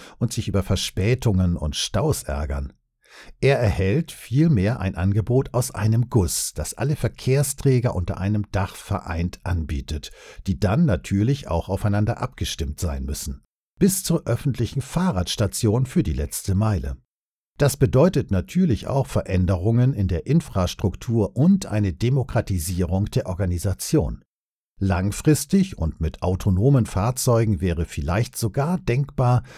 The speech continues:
was ich kollektive Taxis nenne. Öffentliche Fahrzeuge, die ihre Route aktuell und nach dem Bedarf der Fahrgäste berechnen.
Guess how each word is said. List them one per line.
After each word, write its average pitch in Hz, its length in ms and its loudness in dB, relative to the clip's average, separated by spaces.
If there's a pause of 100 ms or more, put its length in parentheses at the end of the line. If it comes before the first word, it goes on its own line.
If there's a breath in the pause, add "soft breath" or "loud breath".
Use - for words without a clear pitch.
(160 loud breath)
was 127 220 0
ich - 380 -6
kollektive 143 680 -2
Taxis - 560 -4
nenne. 65 340 -6 (520)
Öffentliche 135 560 0
Fahrzeuge, 139 880 2
die 85 260 -4
ihre 85 360 -2
Route 107 580 0 (240 loud breath)
aktuell 127 720 0
und 85 300 -6
nach 80 220 0
dem 78 200 -6
Bedarf 82 460 -2
der 110 160 -4
Fahrgäste 85 640 -4
berechnen. 65 640 -4